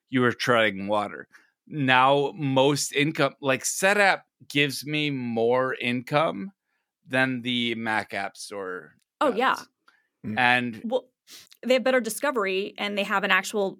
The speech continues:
Speaker 2: captive audience of people who actually wanna use apps. Whereas,
Speaker 1: and
Speaker 2: like,
Speaker 1: a,
Speaker 2: the Mac
Speaker 1: and a
Speaker 2: App
Speaker 1: more,
Speaker 2: Store
Speaker 1: and a more
Speaker 3: Yeah.
Speaker 1: curated selection
Speaker 2: Yes, well,
Speaker 1: of apps.
Speaker 2: well, that's,
Speaker 1: Yeah.
Speaker 2: that's kinda my point. Like, the discovery is better, right? Because if you open, like, I'm opening up the Mac App Store right now,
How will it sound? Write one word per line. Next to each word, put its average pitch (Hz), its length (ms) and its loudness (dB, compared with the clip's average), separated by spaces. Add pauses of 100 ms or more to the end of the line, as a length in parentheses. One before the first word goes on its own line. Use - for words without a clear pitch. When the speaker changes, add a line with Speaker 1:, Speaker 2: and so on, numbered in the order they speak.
Speaker 2:
captive 220 520 0
audience 196 400 0
of 175 80 -10
people 196 200 -2
who 208 80 -2
actually 190 280 -2
wanna 185 300 -4
use 175 300 -6
apps. - 460 0
Whereas, 190 320 2
Speaker 1:
and 143 100 4
Speaker 2:
like, 165 140 2
Speaker 1:
a, - 20 -12
Speaker 2:
the 196 80 -2
Mac 185 140 4
Speaker 1:
and 165 120 4
a 180 40 6
Speaker 2:
App - 80 4
Speaker 1:
more, 160 40 0 (240)
Speaker 2:
Store 190 240 0 (100)
Speaker 1:
and 180 180 2
a 202 40 2
more 196 280 2
Speaker 3:
Yeah. 107 180 -6
Speaker 1:
curated 135 720 2
selection 127 680 -2
Speaker 2:
Yes, 277 300 0
well, 254 120 4
Speaker 1:
of 156 80 -2
apps. 170 360 0
Speaker 2:
well, 262 80 2
that's, 269 160 2
Speaker 1:
Yeah. 190 180 -4
Speaker 2:
that's 240 140 -6
kinda 285 140 2
my 208 120 4
point. 240 280 -2
Like, 202 140 -2
the 220 80 -4
discovery 214 480 0
is 170 140 -6
better, 214 340 0
right? 185 280 0
Because 208 260 -4
if 196 80 -8
you 208 140 -6
open, - 260 -2
like, 214 140 0
I'm 226 120 2
opening 262 280 -2
up 208 100 -10
the 202 80 -4
Mac 196 220 2
App 180 120 -2
Store 180 200 -8
right 170 200 -6
now, - 240 -4